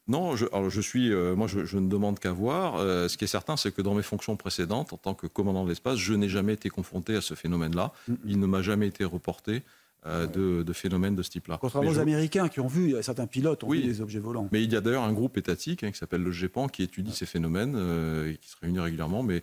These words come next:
Speaker 2: Mm.
Speaker 1: je vous dis, en quatre an-, quatre années de, de, de, de fonction à la tête du commandement de l'espace, je n'ai pas eu de cas, euh, particulier à, à examiner.
Speaker 2: Et vous, l'ancien pilote de chasse, euh, qu'est-ce qui vous a motivé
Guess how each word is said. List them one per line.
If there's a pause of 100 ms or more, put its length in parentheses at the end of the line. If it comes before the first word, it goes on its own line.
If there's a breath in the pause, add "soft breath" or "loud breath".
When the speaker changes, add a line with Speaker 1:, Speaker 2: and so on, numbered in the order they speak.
(160 loud breath)
Speaker 2:
Mm. (160)
Speaker 1:
je
vous
dis,
en
quatre
an-, (100)
quatre
années
de,
de,
de, (380)
de
fonction
à
la
tête
du
commandement
de
l'espace,
je
n'ai
pas
eu
de
cas,
euh,
particulier
à, (180)
à
examiner. (160)
Speaker 2:
Et
vous,
l'ancien
pilote
de
chasse, (400 soft breath)
euh,
qu'est-ce
qui
vous
a
motivé